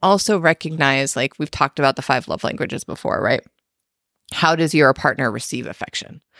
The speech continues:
Because if you're trying to give them affection with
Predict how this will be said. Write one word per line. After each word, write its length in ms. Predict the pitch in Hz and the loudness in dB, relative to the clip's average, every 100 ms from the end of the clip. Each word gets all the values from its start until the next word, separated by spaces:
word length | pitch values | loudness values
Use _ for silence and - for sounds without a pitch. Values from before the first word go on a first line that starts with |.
| - - - - - | -20 -20 -20 -14 -8
Because 600 | 143 135 127 117 - - - | -4 0 0 0 -6 -12 -4
if 340 | 139 - - - _ _ | -4 -4 -14 -20 _ _
you're 240 | 156 156 160 | 0 2 2
trying 440 | - 160 156 151 | 2 2 2 0
to 160 | - 175 | -4 -2
give 180 | 147 | 0
them 160 | 156 139 | 0 -2
affection 760 | 135 151 - - 139 127 123 - _ _ - | 0 0 0 0 0 0 -6 -10 _ _ -2
with 640 | 151 139 131 123 - | 2 4 4 0 -6